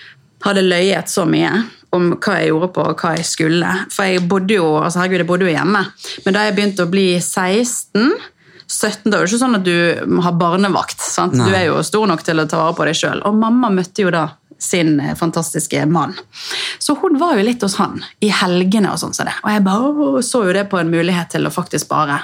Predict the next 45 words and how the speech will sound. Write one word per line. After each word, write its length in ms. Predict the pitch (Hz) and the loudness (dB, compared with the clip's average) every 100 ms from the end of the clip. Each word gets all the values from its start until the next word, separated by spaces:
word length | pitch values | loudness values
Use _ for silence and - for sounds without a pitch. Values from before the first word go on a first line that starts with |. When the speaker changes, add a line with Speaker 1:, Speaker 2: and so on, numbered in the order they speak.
| - | -2
Speaker 1:
drive 260 | 160 156 147 | 0 0 0
med 240 | 139 139 | 0 0
mitt 300 | 147 - - - - 135 | -2 -2 -8 -10 -2 2
Speaker 2:
Ja. 160 | 131 98 | 2 2
Speaker 1:
opplegg, 380 | 104 170 262 - | 0 -2 -2 -2
sant? 300 | 185 208 - | 0 0 -2
Og 60 | 202 | 0
det 100 | 196 | 2
var 160 | 220 156 | 2 0
altså, 160 | 170 - | -2 -4
jeg 140 | - 185 | -2 -2
vet 100 | 214 | -2
hva, 120 | 247 | -2
jeg 200 | 262 254 | 0 -2
tør 140 | 285 262 | 0 0
ikke 100 | 208 | 0
å 60 | 196 | 0
tenke 320 | 196 190 220 - | 0 0 -2 -4
på 100 | 151 | -2
hvor 140 | 170 | 0
mye 160 | 165 - | 0 -2
ecstasy-tabletter 1000 | 190 - - 143 139 151 139 143 151 156 | -6 -8 -6 -6 -4 -2 -2 -2 -2 -2
jeg 40 | |
har 120 | 135 - | -2 -4
poppet 320 | 165 - 165 143 | -6 -4 -4 -4
i 60 | |
trynet 260 | 151 147 151 | -2 0 0
opp 80 | 143 | 0
Speaker 2:
Hvordan 240 | 139 151 | 2 2
Speaker 1:
igjennom. 100 | 139 | 0
Speaker 2:
følelse 500 | - 147 143 127 110 | 0 0 0 -2 -4
får 220 | - 120 | -2 0
du 80 | 101 98 | 0 0
når 80 | |
du 60 | 98 | 0
tar 180 | 98 110 | 0 -2
en 100 | 104 | 0
ecstasy? 500 | 101 - - - - | -2 -6 -10 -6 -2
Speaker 1:
Nei, 140 | 240 247 | 0 2
det 160 | 262 233 | 2 2
vil 140 | 254 | 2
jeg 100 | 202 | 2
jo 80 | 196 | 2
nesten 480 | 196 - - 175 160 | 0 -4 -2 0 2
ikke 280 | 156 180 | 2 0